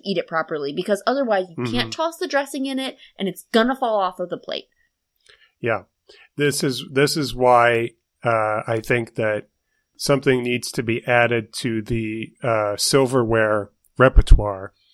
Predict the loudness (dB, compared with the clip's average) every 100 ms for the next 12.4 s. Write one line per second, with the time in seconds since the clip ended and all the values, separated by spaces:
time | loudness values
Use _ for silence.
0 | _ _ _ -8 -2 2 2 2 0 -2
1 | -4 -6 -8 0 2 2 -2 -6 -4 -4
2 | -4 -4 -6 -8 -12 _ _ _ _ _
3 | -6 -2 -2 -4 -8 -10 0 2 2 0
4 | -2 -6 -8 -10 _ _ _ _ _ -6
5 | -4 -2 -2 -2 -4 -4 -4 -4 -8 _
6 | _ _ -2 0 0 -4 -8 _ _ _
7 | _ _ _ -6 0 2 2 0 0 0
8 | -2 -8 -2 0 0 -4 -12 -6 -2 0
9 | 2 0 0 -2 -4 -4 -8 -14 _ -2
10 | -2 -2 -4 -4 -6 -4 2 2 2 -2
11 | -4 -10 -10 -6 -4 -6 -8 -12 -14 -14
12 | -16 -14 -14